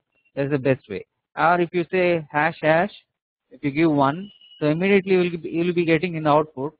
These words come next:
you will be getting only one, and it will not pad anything. It will not show even a decimal place because you have given hash symbol. And now if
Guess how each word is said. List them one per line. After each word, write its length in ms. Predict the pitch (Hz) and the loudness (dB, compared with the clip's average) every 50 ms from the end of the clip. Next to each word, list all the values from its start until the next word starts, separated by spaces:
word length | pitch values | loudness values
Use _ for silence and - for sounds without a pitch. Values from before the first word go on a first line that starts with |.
| _ _ _ _ _ _ _ _ _ _ _ | _ _ _ _ _ _ _ _ _ _ _
you 100 | 147 151 | -2 -2
will 80 | 151 143 | -2 0
be 120 | 147 143 | -2 0
getting 300 | 151 156 151 175 156 147 | 0 0 0 0 -2 0
only 240 | 147 160 180 185 170 | 0 0 2 2 2
one, 240 | 151 147 143 120 101 - _ _ _ _ _ _ _ _ _ _ _ _ _ _ _ _ _ _ _ _ _ | 2 2 0 0 -2 -10 _ _ _ _ _ _ _ _ _ _ _ _ _ _ _ _ _ _ _ _ _
and 200 | - 131 139 143 | -4 -2 -2 -2
it 100 | 147 143 | -2 -4
will 120 | 143 139 143 | -4 -2 0
not 260 | 151 156 165 151 - | 0 0 0 -2 -2
pad 240 | - 143 143 143 135 | 0 0 2 2 0
anything. 380 | 131 120 113 - - 101 95 - | 0 -2 -4 -6 -10 -12 -10 -10
It 160 | 131 135 135 | -12 -8 -6
will 80 | 147 147 | -4 -2
not 220 | 156 160 170 165 - - | 0 0 0 -2 -4 -2
show 340 | 165 160 135 131 151 165 - _ | 0 2 2 2 2 0 -4 _
even 280 | - 143 139 147 151 143 | -10 -6 -2 -2 0 0
a 260 | 135 123 113 110 113 | 0 -2 -2 -4 -4
decimal 380 | 120 131 123 - - 131 127 110 | -4 -6 -6 -4 -6 -8 -8 -8
place 240 | - 104 98 101 107 _ _ _ _ _ | -8 -10 -12 -12 -12 _ _ _ _ _
because 220 | 139 139 156 139 135 | -6 -4 -4 -4 -2
you 80 | 139 139 | -2 -2
have 180 | 139 135 127 | -2 -2 -2
given 300 | 135 147 170 170 147 139 - _ _ | -4 -6 -8 -8 -10 -14 -18 _ _
hash 240 | _ 131 131 143 135 - _ _ | _ -6 -4 -4 -6 -8 _ _
symbol. 280 | - 104 98 95 95 95 _ _ _ _ _ _ _ _ _ _ _ _ _ _ _ - | -12 -12 -12 -12 -16 -18 _ _ _ _ _ _ _ _ _ _ _ _ _ _ _ -12
And 100 | 156 175 | -2 0
now 100 | 180 175 | 2 2
if 100 | 165 | 2